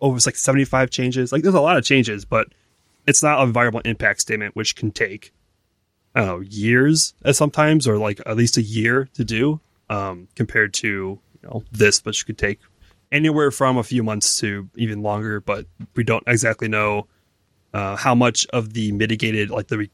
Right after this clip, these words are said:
the requests from the F A A have to be completed before they get their experimental permits. Um, this is not a launch license. This is just F A A is like,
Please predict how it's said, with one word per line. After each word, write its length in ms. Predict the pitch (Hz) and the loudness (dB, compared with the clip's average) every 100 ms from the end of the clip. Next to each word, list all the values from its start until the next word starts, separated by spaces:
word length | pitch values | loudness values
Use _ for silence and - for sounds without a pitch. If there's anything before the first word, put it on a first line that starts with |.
| _ | _
the 80 | 113 | -6
requests 480 | 107 104 - 117 120 | -6 -8 0 2 2
from 140 | - 120 | 2 0
the 100 | 120 | 0
F 140 | - | 0
A 120 | 127 | -2
A 20 | 127 | 0
have 220 | 113 110 | 0 -2
to 100 | 104 | -4
be 140 | 107 | -8
completed 600 | - 98 - 120 117 113 | -10 -14 0 2 4 0
before 300 | 110 113 117 | -2 -2 0
they 120 | 107 | 0
get 200 | 101 131 | 0 -2
their 160 | - 135 | 0 -2
experimental 720 | 131 - 143 139 135 - 139 | -2 0 2 2 0 0 0
permits. 500 | - 147 151 156 - - _ _ _ _ _ - | 2 4 4 0 -4 -6 _ _ _ _ _ -6
Um, 340 | 107 101 101 | -4 -4 -4
this 160 | 104 127 | -2 0
is 60 | 135 | 2
not 160 | 185 | 2
a 60 | 156 | 2
launch 360 | 131 143 143 | 2 2 2
license. 460 | 113 107 - - - | -4 -6 -8 -10 -10
This 160 | 120 123 | -4 -2
is 100 | 113 | 2
just 400 | 120 - - - _ _ _ _ - | 2 2 -2 -6 _ _ _ _ -2
F 200 | 143 127 | 0 4
A 40 | |
A 320 | 131 127 123 | 4 4 4
is 160 | 120 110 | 2 2
like, 240 | 117 107 | 2 0